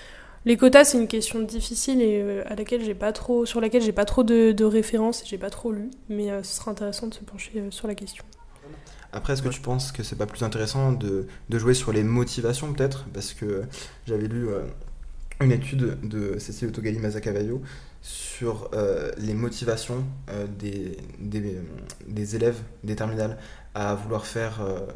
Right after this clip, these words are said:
Speaker 2: euh, staps ou des études comme ça. Et ce qui était ressorti, c'est que les filles, souvent, se sentaient pas moins sportives que les garçons et, euh, moins légitimes à, à accéder à ce genre d'études. Est-ce que tu penses pas plutôt qu'il faudrait jouer sur les motivations, euh,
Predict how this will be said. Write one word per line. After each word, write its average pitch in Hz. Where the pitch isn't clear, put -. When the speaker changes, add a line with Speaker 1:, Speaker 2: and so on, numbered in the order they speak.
Speaker 2:
euh, 87
staps 117
ou -
des 98
études -
comme 101
ça. 135
Et 110
ce 107
qui -
était 113
ressorti, 107
c'est 117
que -
les 98
filles, 139
souvent, 110
se 131
sentaient 104
pas 113
moins 123
sportives 113
que -
les 110
garçons 107
et, 107
euh, 101
moins 113
légitimes 120
à, 95
à 98
accéder 113
à 107
ce 107
genre 104
d'études. 151
Est-ce -
que 135
tu 131
penses 120
pas 131
plutôt 131
qu'il 135
faudrait 110
jouer 110
sur 113
les 107
motivations, 113
euh, 95